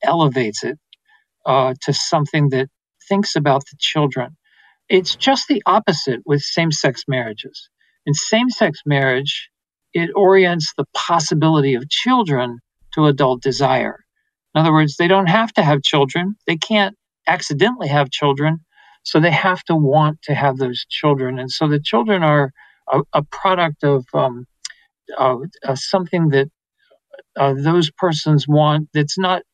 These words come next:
intrinsic, you might say, to the relationship. So what is it that benefits children? Uh, well, human children, uh, benefit a lot if their parents stay together until they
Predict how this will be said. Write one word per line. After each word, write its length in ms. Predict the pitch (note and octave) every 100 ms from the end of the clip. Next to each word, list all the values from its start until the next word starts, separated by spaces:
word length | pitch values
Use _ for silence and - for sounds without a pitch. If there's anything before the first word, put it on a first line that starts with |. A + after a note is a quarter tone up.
| _
intrinsic, 720 | F3+ E3 - F#3 E3 C3 A2
you 80 | D3
might 220 | C3 B2+
say, 220 | - C#3 B2
to 80 | D3+
the 100 | C3
relationship. 760 | B2 A#2+ B2 A#2+ - A#2 B2 A#2+ _ _ _ - - -
So 120 | F#3+
what 200 | G#3 C4
is 160 | A#3+
it 120 | A3+ F3+
that 180 | D#3+
benefits 580 | D3+ G3 F3+ F#3 D#3 -
children? 540 | - G#3 F#3+ D3 B2+ G2+ _ _ _ _ -
Uh, 260 | D#3+ D3+ D3
well, 280 | G3 F#3 D#3 -
human 280 | A#3 A3+
children, 680 | G3 - G3 F3+ F#3 F3+ F#3 _ -
uh, 240 | D#3+ D#3 D3+ - D#4 _ -
benefit 640 | E3+ F3+ E3 - E3+ E3+ _ - _ _ _
a 100 | C#3+
lot 480 | D3 F3+ E3 C#3+ - _ _ _ _ _ F#3+
if 180 | F3+
their 140 | E3 D#3
parents 520 | E3 F#3 F3 D#3 - -
stay 320 | - - F3+
together 480 | D#3 D3 F3 E3 C#3+
until 400 | D3 D3 F3 D3+
they 180 | D3